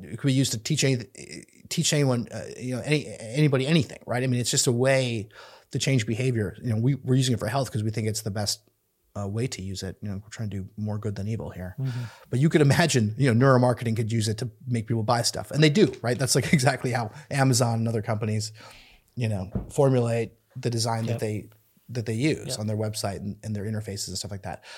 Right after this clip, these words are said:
Speaker 1: But that's what we do. That's, that's what they really like. They're like, they all end up with the feeling like, "Ah,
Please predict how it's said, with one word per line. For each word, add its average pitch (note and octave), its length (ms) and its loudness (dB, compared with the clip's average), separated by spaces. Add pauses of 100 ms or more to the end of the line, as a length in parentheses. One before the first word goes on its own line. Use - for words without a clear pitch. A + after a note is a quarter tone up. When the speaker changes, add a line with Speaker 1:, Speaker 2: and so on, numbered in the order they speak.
(140)
Speaker 1:
But D3 120 4
that's F3 300 2
what C#3 160 4
we C3+ 120 2
do. A2+ 140 0
That's, C3+ 280 -2
that's - 320 -2
what C#3+ 120 -2
they C3 100 2
really A#2 360 0
like. F#2+ 360 -8
They're C3 100 -2
like, A#2 340 -6 (420)
they D#3+ 100 4
all A3 340 2
end F3 180 6
up E3 140 4
with E3 100 4
the C#3 60 0
feeling D#3 200 4
like, C3+ 180 0
"Ah, A#2+ 320 0